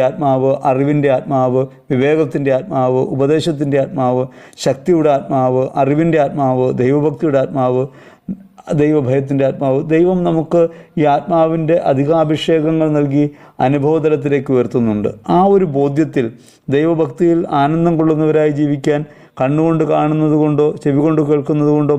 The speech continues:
മാത്രം വിധി നടത്താതെ ആന്തരികമായി വിധി നടത്താൻ കഴിയും വിധം തിരിച്ചറിവിൻ്റെ ബോധ്യത്തിലേക്ക് വരാനായിട്ട് അവിടുന്ന് നമ്മെ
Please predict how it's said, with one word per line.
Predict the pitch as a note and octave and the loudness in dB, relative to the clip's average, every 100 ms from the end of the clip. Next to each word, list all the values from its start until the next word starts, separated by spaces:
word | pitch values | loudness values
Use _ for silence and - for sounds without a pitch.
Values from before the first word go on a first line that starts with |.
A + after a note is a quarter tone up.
| C#3+ | 0
മാത്രം | C#3 D3 D3 | 0 0 0
വിധി | C3+ D3 | 0 2
നടത്താതെ | E3 D3 - D3 C#3 D3 D3 - - - A#2+ | 2 0 0 -2 0 0 -2 -12 -20 -4 -2
ആന്തരികമായി | C3+ D3+ E3 E3+ E3 E3 E3+ D#3 | 0 0 2 2 2 2 0 0
വിധി | C#3 | 0
നടത്താൻ | D#3 C#3 D#3+ D#3 C#3+ | 0 0 -2 0 0
കഴിയും | C#3+ D#3+ D#3+ | 2 0 0
വിധം | D#3 D3 C#3+ | 0 -2 -2
തിരിച്ചറിവിൻ്റെ | C3+ C#3 F3 F3 F3 E3 | -2 0 0 2 0 0
ബോധ്യത്തിലേക്ക് | D3 C#3 C3+ D3+ C#3+ D3 | 0 -2 -2 -2 -2 0
വരാനായിട്ട് | C#3 C#3 C#3 C#3 C3+ C#3 C#3 - - - C3 | 0 2 2 0 0 -2 -4 -14 -20 -6 -2
അവിടുന്ന് | C3 C3 C3+ C3+ C#3+ | 0 0 0 -2 0
നമ്മെ | C3+ C3+ | 0 0